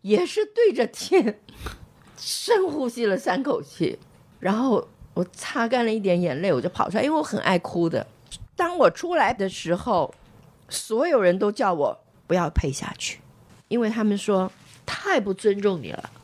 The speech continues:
因为这件事情是，他是错了嘛。我说我错了，我说那个场是导演，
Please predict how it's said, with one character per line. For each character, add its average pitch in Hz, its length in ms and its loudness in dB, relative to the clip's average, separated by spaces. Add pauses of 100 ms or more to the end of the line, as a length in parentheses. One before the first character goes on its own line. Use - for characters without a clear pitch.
(100)
因 359 160 -2
为 415 80 2
这 370 140 -2
件 403 180 2
事 349 280 -2
情 185 200 0
是， - 240 -4 (440)
他 - 140 -4
是 453 320 4
错 - 300 -2
了 - 200 -6
嘛。 - 120 -14 (920)
我 175 100 -2
说 240 180 -2
我 214 180 2
错 175 400 -2
了， - 160 -12 (360)
我 208 100 0
说 240 160 -2
那 247 140 4
个 208 100 2
场 - 340 -6 (360)
是 - 280 -4
导 - 260 -2
演， - 300 -2